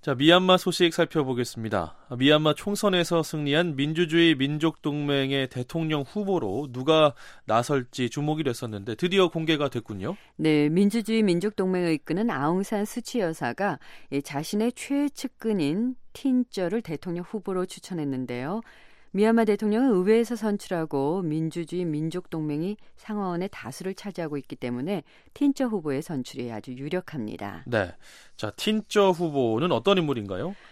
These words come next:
Speaker 2: 예, 올해 일흔 살로 수치 여사와 같이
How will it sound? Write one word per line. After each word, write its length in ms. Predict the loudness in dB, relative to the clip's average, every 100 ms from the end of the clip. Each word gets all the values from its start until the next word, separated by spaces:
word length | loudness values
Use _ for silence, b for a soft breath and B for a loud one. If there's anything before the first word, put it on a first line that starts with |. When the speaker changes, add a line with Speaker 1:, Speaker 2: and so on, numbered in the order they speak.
| b
Speaker 2:
예, 220 | -2 2 2
올해 500 | 4 4 6 4 4
일흔 320 | 4 4 2
살로 560 | 0 -2 0 2 0
수치 380 | 0 -6 -2 0
여사와 360 | 0 0 0 0
같이 540 | 0 -2 -2 -2 -2